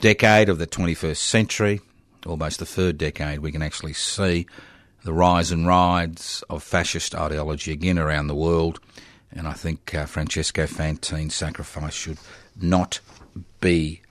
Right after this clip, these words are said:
forgotten. Now, just a few other things. Uh, as I said, uh, as I said, there'll be no lunch today. It's the A G M of Public Interest Before Corporate Interests.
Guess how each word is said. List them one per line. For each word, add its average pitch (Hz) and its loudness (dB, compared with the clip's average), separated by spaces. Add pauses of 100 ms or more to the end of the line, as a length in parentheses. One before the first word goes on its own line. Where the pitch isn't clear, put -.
(140)
forgotten. 92 0 (1120)
Now, 117 4
just 139 8
a 131 2
few 135 6
other 127 4
things. 180 0 (960)
Uh, 104 4
as 101 0
I 113 2
said, 104 0 (1120)
uh, 110 2 (120)
as 104 -6
I 107 0
said, 101 -2
there'll 95 2
be 101 2
no 110 6
lunch 90 2
today. 104 -2 (340)
It's - -12
the - -10
A 98 4
G 92 2
M 110 0
of 85 -6
Public 90 -4
Interest 90 -4
Before 85 -6
Corporate 117 -2
Interests. - -8